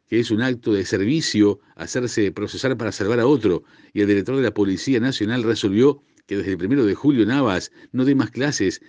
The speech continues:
en la Escuela de Policía. El comisario general retirado de la Policía, Enrique Navas,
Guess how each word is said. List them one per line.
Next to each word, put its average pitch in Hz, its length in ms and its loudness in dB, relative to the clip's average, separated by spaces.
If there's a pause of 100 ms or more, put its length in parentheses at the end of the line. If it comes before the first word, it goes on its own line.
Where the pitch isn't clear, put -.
en 113 120 -4
la 101 40 -2
Escuela 117 260 0
de 104 120 2
Policía. 92 640 -2 (260)
El 92 120 -4
comisario 104 420 0
general 117 420 0
retirado 110 440 0
de 107 40 4
la 98 80 2
Policía, 98 400 -2
Enrique 110 320 -2
Navas, 123 380 -2